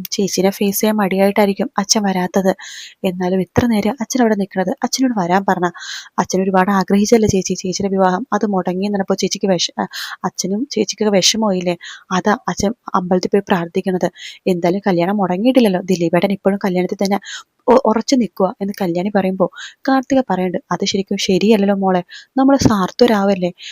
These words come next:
ഞാൻ കാരണം എത്ര ആൾക്കാരുടെ മരണമാ സംഭവിച്ചത്, ഇനിയിപ്പോ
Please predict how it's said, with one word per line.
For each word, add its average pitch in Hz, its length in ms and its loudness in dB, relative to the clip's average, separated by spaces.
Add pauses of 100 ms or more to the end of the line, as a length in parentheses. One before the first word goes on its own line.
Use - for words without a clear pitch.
(180)
ഞാൻ 185 220 2
കാരണം 196 340 2
എത്ര - 280 -4
ആൾക്കാരുടെ 202 400 -4
മരണമാ 185 340 0 (120)
സംഭവിച്ചത്, 185 580 -2 (420)
ഇനിയിപ്പോ 214 420 -2